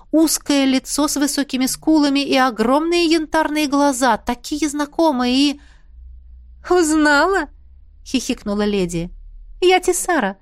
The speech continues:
младшая сестра Хуана». «Артега, если ты не положишь Беатрису на траву, я тебя чем-нибудь стукну!» Мужчина скрипнул зубами, но все же послушал драконицу.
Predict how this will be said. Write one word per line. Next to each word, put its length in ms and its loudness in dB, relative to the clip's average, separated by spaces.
младшая 460 2
сестра 300 -2
Хуана». 580 0
«Артега, 680 2
если 280 2
ты 140 2
не 100 2
положишь 480 2
Беатрису 520 2
на 120 0
траву, 360 4
я 140 2
тебя 220 0
чем-нибудь 440 0
стукну!» 640 0
Мужчина 480 -4
скрипнул 440 -2
зубами, 480 0
но 140 -2
все 200 -4
же 120 -4
послушал 560 -4
драконицу. 840 -6